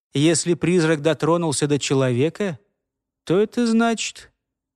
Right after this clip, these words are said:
Тут бабушка выдержала паузу, чтоб, видимо, нагнать страх на меня и принудить к послушанию в будущем.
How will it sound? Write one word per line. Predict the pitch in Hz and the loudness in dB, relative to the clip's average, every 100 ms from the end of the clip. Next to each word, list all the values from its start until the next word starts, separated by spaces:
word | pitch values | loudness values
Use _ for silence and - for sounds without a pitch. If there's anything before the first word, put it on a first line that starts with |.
| - | -6
Тут | 190 226 - - | -4 -4 -8 -6
бабушка | 151 202 196 - 185 | -2 -2 -4 -4 -2
выдержала | 196 196 185 196 196 | -2 -2 0 0 -2
паузу, | 196 185 139 117 110 110 107 92 _ _ _ | -2 -2 0 -2 -4 -4 -4 -8 _ _ _
чтоб, | - - 165 | -10 -4 -2
видимо, | 156 180 185 | 0 0 0
нагнать | 190 185 190 196 | 2 0 0 -2
страх | - - 196 - - | -2 -2 -2 -2 -2
на | |
меня | 139 147 196 226 | 0 0 0 -2
и | - | -4
принудить | 175 175 175 196 190 | -4 0 0 0 0
к | - | -2
послушанию | 175 - 175 185 175 185 190 | -4 -2 -2 -2 0 0 -2
в | |
будущем. | 175 190 123 113 - 117 101 | -2 -2 -2 -4 -4 -6 -6